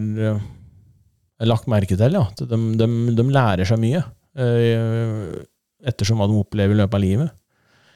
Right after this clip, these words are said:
Ehm, men, eh, jeg for min del, når jeg går på ståndskall på en bjørn, så er det klart, eh, første gang jeg skal gå inn på, så går jeg pent. Jeg gidder ikke å springe dit, for at hvis jeg går dit, så har jeg mye mer kontroll på situasjonen.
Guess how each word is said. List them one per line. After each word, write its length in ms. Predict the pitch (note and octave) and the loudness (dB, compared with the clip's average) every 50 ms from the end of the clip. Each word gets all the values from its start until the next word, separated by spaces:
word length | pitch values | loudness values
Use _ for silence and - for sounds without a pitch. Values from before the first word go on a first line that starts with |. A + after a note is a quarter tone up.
| _ _ _ _ _ _ - B2 | _ _ _ _ _ _ -4 0
Ehm, 560 | A#2 A2+ A2+ A2+ A2 A2 A2 A2 A2 A2 G#2 G2 E2+ E2 D#2+ - - - - _ _ _ _ _ _ _ _ _ - - - _ _ _ _ _ _ _ _ _ _ - | 0 2 2 2 0 0 0 0 0 0 0 -2 -4 -8 -12 -18 -20 -20 -20 _ _ _ _ _ _ _ _ _ -20 -20 -20 _ _ _ _ _ _ _ _ _ _ -2
men, 240 | A#2 A#2 A#2 A#2 | 0 0 2 2
eh, 340 | A#2 A#2 A2+ A#2 A#2 A2+ A#2 A#2 | 2 2 2 2 2 2 2 2
jeg 100 | A2 - | 2 2
for 140 | C3+ C3 | 2 0
min 180 | A#2+ A2 G#2+ A#2 | 0 0 0 0
del, 140 | C#3 C#3 B2+ | 0 2 2
når 100 | A#2+ A#2+ | 2 2
jeg 80 | A#2+ | 2
går 120 | A2+ A2 - | 2 2 0
på 100 | A#2 A2 | 0 0
ståndskall 380 | - A#2+ A2 G#2 - G2+ G2+ G#2 | 2 0 0 0 0 0 2 2
på 80 | A2+ | 2
en 80 | A#2 A2+ | 2 2
bjørn, 180 | B2 C#3 C#3+ A#2+ | 2 2 2 2
så 160 | C3 C3 B2 | 0 2 2
er 140 | B2 A#2+ A#2 | 2 0 0
det 80 | A#2+ | 0
klart, 320 | A#2+ A#2 A2 - - B2+ B2 | 0 0 -2 -4 -4 -2 0
eh, 300 | A#2 A2+ A2 A2 G#2 - G1+ - _ _ _ _ _ _ _ - | 2 2 2 0 -2 -4 -6 -12 _ _ _ _ _ _ _ 0
første 260 | D3+ D3 A2 - - | 0 0 2 2 2
gang 160 | A#2+ A2+ A2+ | 2 2 2
jeg 80 | G#2+ G#2 | 2 0
skal 160 | - A#2+ B2 | 0 2 2
gå 80 | B2 | 2
inn 160 | A#2 G#2 F#2+ A2 | 0 0 -2 0
på, 140 | D3 D#3 C#3 A#2 | 0 0 0 2
så 160 | C3 C3 B2+ B2 | 2 2 0 0
går 240 | A2 G#2+ G#2+ A2 | 0 0 2 2
jeg 140 | B2+ B2 - C3 | 2 2 0 0
pent. 300 | B2 C3 C#3 G#2+ - - - - | 0 0 0 -2 -6 -8 -4 -2
Jeg 160 | A#2+ A2+ G#2+ | -2 0 2
gidder 240 | G#2+ F#2+ G2 G2+ G2+ | 2 2 2 0 0
ikke 140 | - G#2 | 0 -2
å 80 | - - | -2 -2
springe 400 | - - - B2 A2+ F#2 E2 F#2 | -2 0 0 2 2 2 0 0
dit, 220 | A2+ C3 D3 C3+ - | 0 0 0 -2 -2
for 160 | - A#2+ A2 | -2 -2 -2
at 100 | G#2 A#2 | 0 0
hvis 160 | A#2 A2 G#2 | 0 0 0
jeg 140 | A#2+ A#2+ G#2 | 0 0 2
går 160 | G2 F#2+ G#2+ | 2 2 2
dit, 220 | C3 E3+ E3+ - - | 2 0 0 -2 -4
så 160 | - - B2 A#2 | -6 -4 0 0
har 140 | A2 A2 A2+ | 2 2 2
jeg 80 | A#2 | 2
mye 160 | B2 A#2 A2+ A2+ | 2 2 2 2
mer 160 | G#2+ A2 - | 0 0 0
kontroll 400 | - C3 A#2 G2 - - E2 E2 | 0 -2 -2 -2 -4 -6 -6 -4
på 80 | G2+ | -2
situasjonen. 460 | G2 A#2 G#2+ F2+ E2 E2+ G2+ B2 A2 | -2 -2 0 -2 -2 -2 -2 -2 -4